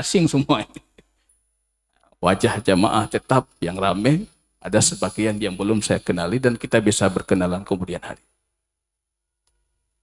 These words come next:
Hamba yang fakir ini bernama lengkap Muhammad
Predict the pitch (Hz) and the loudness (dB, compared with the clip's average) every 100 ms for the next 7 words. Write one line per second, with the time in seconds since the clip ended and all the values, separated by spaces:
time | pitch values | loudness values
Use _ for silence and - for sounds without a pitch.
0 | _ _ _ _ _ - 139 175 175 151 | _ _ _ _ _ -2 4 8 8 6
1 | 139 135 120 127 117 104 104 131 160 185 | 0 0 4 4 4 6 8 10 8 6
2 | 220 302 123 120 117 120 110 104 131 135 | 0 -2 2 4 6 6 4 4 4 4
3 | 170 107 107 113 | 4 2 2 2